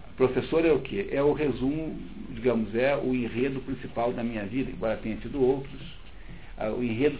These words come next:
cen-, central da minha vida é ser professor. Não, eu não tenho nenhum problema em explicar as coisas, portanto que vocês perguntem. Não é? Eu, eu não tenho, não tem nenhuma censura, não há nenhuma pergunta, é, proibida, nenhuma.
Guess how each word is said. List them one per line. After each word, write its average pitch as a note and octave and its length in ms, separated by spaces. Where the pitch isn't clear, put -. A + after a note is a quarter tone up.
cen-, A2 120
central G#2+ 320
da A2+ 80
minha B2+ 220
vida E3 360
é F#3 280
ser F#3 80
professor. - 580
Não, - 100
eu B3 180
não B3+ 120
tenho A#3 200
nenhum A3+ 160
problema F#3+ 360
em G3 60
explicar F3+ 380
as - 60
coisas, D#3+ 340
portanto C3+ 340
que - 100
vocês - 420
perguntem. F#3 420
Não A2 140
é? E3 260
Eu, C#3 300
eu A#2+ 320
não B2 140
tenho, C#3+ 280
não D3 140
tem E3 220
nenhuma G3 480
censura, E3+ 460
não C#3 120
há D#3+ 60
nenhuma A3+ 360
pergunta, D3 640
é, A#2+ 360
proibida, A2+ 420
nenhuma. E3 540